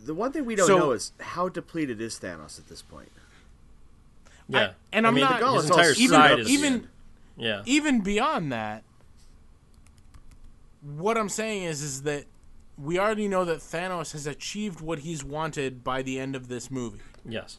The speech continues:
Speaker 1: Yeah.
Speaker 2: So, in having, i-, in, in simply having the conversation where they indicate that there is only one way out of fourteen million plus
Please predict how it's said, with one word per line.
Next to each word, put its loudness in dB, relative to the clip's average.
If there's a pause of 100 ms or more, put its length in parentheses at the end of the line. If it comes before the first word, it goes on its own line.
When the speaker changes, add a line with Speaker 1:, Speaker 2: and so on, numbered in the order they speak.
(100)
Speaker 1:
Yeah. -18 (960)
Speaker 2:
So, -2 (1040)
in -2 (920)
having, -2
i-, -6
in, -4 (140)
in -8
simply -8
having -8
the -4
conversation -8
where -6
they -6
indicate -8
that -14
there -8
is -8
only -8
one -6 (300)
way -6 (840)
out 2
of -6
fourteen -8
million -6
plus -2